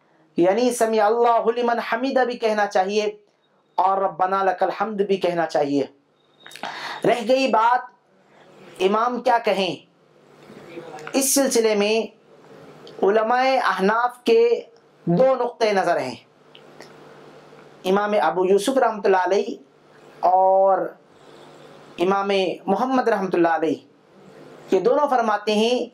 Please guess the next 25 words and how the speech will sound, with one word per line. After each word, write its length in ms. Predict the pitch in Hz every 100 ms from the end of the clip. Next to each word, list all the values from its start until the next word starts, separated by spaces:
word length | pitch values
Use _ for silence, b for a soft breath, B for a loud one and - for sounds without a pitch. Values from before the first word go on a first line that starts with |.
| -
سابقہ 460 | - 214 233 262 247 226
روایت 420 | 214 214 220 -
کو 120 | 202
پیش 240 | 202 202
نظر 260 | 202 180 175
رکھ 180 | 165 -
کر، 120 | 160 - _ b b b
یعنی 120 | 208
عبداللہ 300 | 190 190 226
ابن 220 | 220 202 202
مسعود 440 | 190 - 214 254 -
کی 140 | 220
روایت 380 | 202 196 220 220
کو 100 | 208
پیش 260 | 220 226 233
نظر 260 | 220 202
رکھ 160 | 190 190
کے 80 | 196
یہ 160 | 208
کہتے 300 | 208 180 175
ہیں، 100 | 170 190
حضرت 280 | 160 208 220 202
ابو 280 | 202 226
ہریرہ 300 | 202 214 240 240
کی 120 | 165